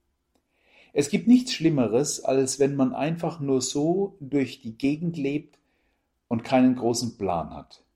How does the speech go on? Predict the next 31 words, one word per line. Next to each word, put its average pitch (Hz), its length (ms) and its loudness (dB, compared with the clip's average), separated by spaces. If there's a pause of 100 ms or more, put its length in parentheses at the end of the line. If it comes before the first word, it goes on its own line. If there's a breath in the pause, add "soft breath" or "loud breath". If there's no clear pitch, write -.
(920 soft breath)
Denn 151 140 4
wir 151 100 6
Christen 156 400 0
glauben, 170 920 2
und 113 160 -2
ich 113 140 -4
würde 123 420 4
sogar 113 320 2
sagen, 110 500 0
wir 104 180 -2
haben 113 260 -4
die 95 80 -8
Gewissheit, 139 840 -4 (720)
dass 143 240 0
das - 220 0
Leben 170 420 2
eines 127 460 -2
einzelnen 139 560 -2
Menschen, 123 420 -2
aber 131 320 0
auch 135 120 -4
das - 200 -8
Leben 151 340 -2
einer 104 340 -6
Ehe 143 400 0
oder 101 440 -6
einer 104 240 -6
Familie 151 840 -4 (160)
einen 123 360 -4
Plan 98 420 -2
hat, 123 260 -6